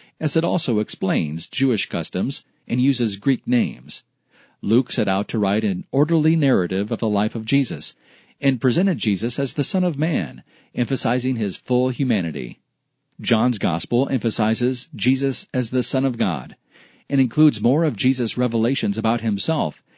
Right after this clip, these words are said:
than any of the other Gospels. It also gives a much more detailed picture of the events during Jesus'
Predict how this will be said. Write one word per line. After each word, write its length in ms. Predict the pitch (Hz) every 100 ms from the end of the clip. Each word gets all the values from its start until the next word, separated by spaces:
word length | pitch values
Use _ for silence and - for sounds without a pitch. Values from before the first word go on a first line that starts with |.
| _
than 140 | 113 120
any 260 | 160 147
of 80 | 113
the 120 | 98
other 140 | 104 98
Gospels. 640 | 98 101 - 71 50 - _ _ _ _ _ _
It 140 | -
also 280 | 127 151 127
gives 280 | 101 107 98
a 60 | 98
much 260 | 113 143
more 220 | 131 120
detailed 540 | 101 135 165 135 113 98
picture 400 | 160 - 82 78
of 80 | 90
the 160 | 107
events 480 | 104 110 135 147 - _ -
during 300 | 127 117 110
Jesus' 500 | 123 123 110 101